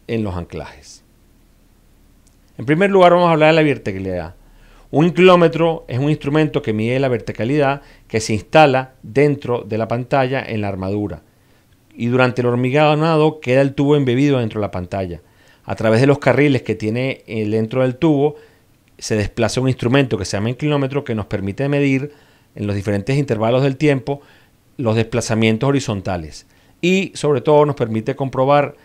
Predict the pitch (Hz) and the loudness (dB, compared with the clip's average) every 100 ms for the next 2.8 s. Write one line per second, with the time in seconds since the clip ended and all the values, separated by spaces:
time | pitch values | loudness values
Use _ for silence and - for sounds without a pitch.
0 | _ _ _ 120 98 92 - - 107 104 | _ _ _ -6 -6 -6 -10 -8 -4 -2
1 | 107 135 135 117 135 135 110 101 101 98 | -2 -2 -4 -4 -2 -2 -2 -8 -8 -8
2 | 98 - 98 95 123 180 190 | -8 -8 -6 0 2 2 0